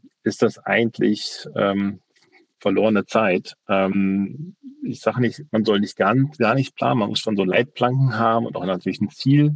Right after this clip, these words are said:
formulieren. Aber ohne Einbindung von Mitarbeitenden, ähm, kommt man da nicht besonders weit. Das heißt, ähm, eine gute Idee ist,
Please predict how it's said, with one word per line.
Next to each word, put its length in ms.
formulieren. 720
Aber 240
ohne 300
Einbindung 800
von 280
Mitarbeitenden, 1040
ähm, 500
kommt 180
man 100
da 80
nicht 180
besonders 400
weit. 340
Das 200
heißt, 400
ähm, 520
eine 220
gute 240
Idee 300
ist, 380